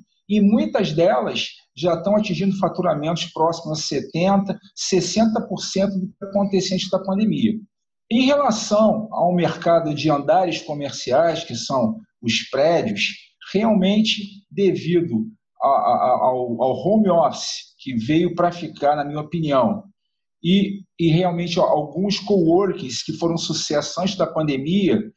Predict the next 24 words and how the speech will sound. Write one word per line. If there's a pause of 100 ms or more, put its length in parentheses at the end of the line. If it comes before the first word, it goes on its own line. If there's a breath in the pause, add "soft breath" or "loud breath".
(340)
os
andares
comerciais,
as
salas
comerciais
estão
sofrendo,
sofrendo
um
pouco. (440)
Mas,
com
certeza,
eu
acredito
que
com
a
retomada (220)
praticamente
total
da
economia,